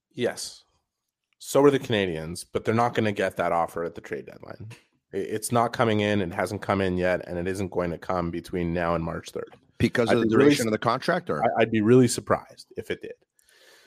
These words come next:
Speaker 1: Because of the duration of the contract, because of the money on the contract, because of the system. You know, right now, there is not a single general manager in the National Hockey League that's planning for the cap to move anywhere beyond one million dollars. And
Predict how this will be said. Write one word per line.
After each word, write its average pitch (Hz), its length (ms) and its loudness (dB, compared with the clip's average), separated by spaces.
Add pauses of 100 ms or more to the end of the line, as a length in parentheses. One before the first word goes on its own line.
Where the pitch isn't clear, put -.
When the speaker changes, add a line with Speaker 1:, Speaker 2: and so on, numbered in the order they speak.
(200)
Speaker 1:
Because 202 300 6
of 226 60 10
the 208 40 10
duration 147 380 10
of 135 60 8
the 117 120 2
contract, 90 600 2
because 104 200 -4
of 104 60 -10
the 104 80 -2
money 123 240 2
on 98 100 2
the 95 80 -4
contract, 90 720 -4
because 110 260 -12
of 117 60 -10
the 131 60 -2
system. 127 500 -4 (220)
You 87 160 -10
know, 98 120 -2
right 131 260 4
now, 127 220 6
there 127 140 8
is 113 120 4
not 147 160 2
a - 20 2
single 190 320 8
general 143 380 6
manager 123 480 4
in 98 60 0
the 101 40 0
National 104 400 0
Hockey 120 260 0
League 87 240 -12
that's 92 180 -6
planning 127 420 -4
for 117 100 -12
the 113 60 -8
cap 113 320 -4
to - 100 -12
move 98 260 -4
anywhere 127 360 -2
beyond 101 400 -2
one 110 200 0
million 107 280 0
dollars. 92 420 -6 (720)
And 113 260 0